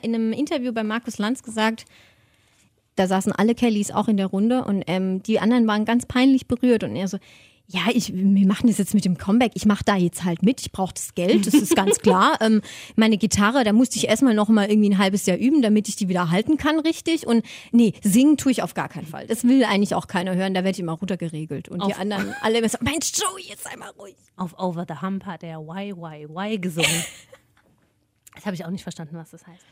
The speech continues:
Speaker 1: Da bist
Speaker 2: Ja.
Speaker 1: du die Expertin.
Speaker 2: Och, da habe ich in meinem Zimmer Ballett getanzt, ohne
Speaker 1: Ui,
Speaker 2: es zu
Speaker 1: ui,
Speaker 2: können.
Speaker 1: ui, ui, ui.
Speaker 2: Bin geflogen wie ein Vogel.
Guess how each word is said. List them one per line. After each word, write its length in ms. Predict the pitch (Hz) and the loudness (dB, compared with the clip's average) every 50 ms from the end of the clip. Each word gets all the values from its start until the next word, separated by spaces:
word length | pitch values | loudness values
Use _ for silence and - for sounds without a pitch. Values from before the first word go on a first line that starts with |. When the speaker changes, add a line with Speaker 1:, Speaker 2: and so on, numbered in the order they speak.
| _ _ _ _ _ _ _ - - - | _ _ _ _ _ _ _ -10 -6 -4
Speaker 1:
Da 80 | 240 | -2
bist 160 | 226 208 202 | 0 0 0
Speaker 2:
Ja. 40 | 202 | 0
Speaker 1:
du 80 | 294 277 | 2 2
die 100 | 233 208 | 2 2
Expertin. 540 | - 175 - - - 185 175 - 196 196 170 - _ _ _ _ _ _ _ _ _ _ _ _ _ _ _ | 0 -2 -6 -8 -8 -8 -6 -6 -8 -10 -10 -10 _ _ _ _ _ _ _ _ _ _ _ _ _ _ _
Speaker 2:
Och, 220 | 214 226 220 - - | 0 0 0 0 -2
da 160 | - 196 165 | -4 -4 -4
habe 180 | 185 185 175 190 | -4 -6 -6 -4
ich 60 | 190 | -2
in 60 | 190 | 0
meinem 160 | 190 185 - | 0 -2 -2
Zimmer 260 | - - 247 214 202 | -2 0 0 2 2
Ballett 420 | 175 175 190 190 190 254 - - - | 2 2 2 2 2 0 0 -2 -2
getanzt, 420 | 233 202 233 247 226 247 - - | -2 0 2 2 0 0 0 0
ohne 160 | 214 233 247 | 0 2 2
Speaker 1:
Ui, 40 | 208 | 0
Speaker 2:
es 120 | 214 - - | 0 -2 -2
zu 80 | 226 220 | -4 -4
Speaker 1:
ui, 40 | |
Speaker 2:
können. 380 | 247 - 247 214 - 185 190 202 - | 0 0 0 0 2 0 -2 -2 -4
Speaker 1:
ui, 80 | 196 196 | -8 -14
ui, 100 | - - | -20 -20
ui. 120 | - - 190 | -20 -14 -12
Speaker 2:
Bin 100 | 202 190 | -10 -8
geflogen 500 | 190 190 - - 233 214 220 208 226 202 | -8 -6 -4 0 0 0 0 0 0 -2
wie 80 | 208 214 | -2 -2
ein 100 | 208 226 | -2 -4
Vogel. 420 | - - - 269 247 208 208 214 | -4 -2 0 0 0 0 -2 -4